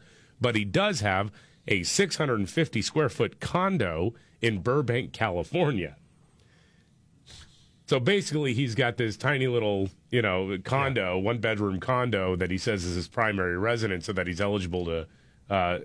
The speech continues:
Speaker 1: stay in the House of Representatives and run for Senate. But he really lives in Maryland.
Speaker 2: Wow. Okay, so here's my question. One, will the voters in California figure this out?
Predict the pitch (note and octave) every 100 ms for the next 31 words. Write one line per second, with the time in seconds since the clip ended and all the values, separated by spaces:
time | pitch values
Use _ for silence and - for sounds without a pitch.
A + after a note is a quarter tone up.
0 | - - B2+ A2+ G2+ F2+ G2 G2 F#2+ F#2
1 | F2+ G#2 A#2 F#2+ E2 F2+ F2+ F2 - -
2 | C3 G#2 D#2+ - - - _ _ - C3
3 | D3+ D#3 B3 B3 B2+ B2 G3 D3+ A2 F#2
4 | A2 G2+ D2 - - - _ _ _ _
5 | _ _ - - D#2+ E2 D2+ B1 A#1+ -
6 | _ _ _ _ _ _ _ _ _ _
7 | _ _ _ _ - - _ _ - A#2+
8 | G#2 F2+ - G2 G#2 G#2+ F#2 - D#2 -
9 | - - - _ _ _ _ _ _ F2+
10 | A2 A2+ F#2+ F#2 F#2 E2 G2 G2+ F2+ E2+
11 | E2+ D#2 D#2+ D#2+ D2+ C#2 D#2 C2 C#2 A1
12 | G1+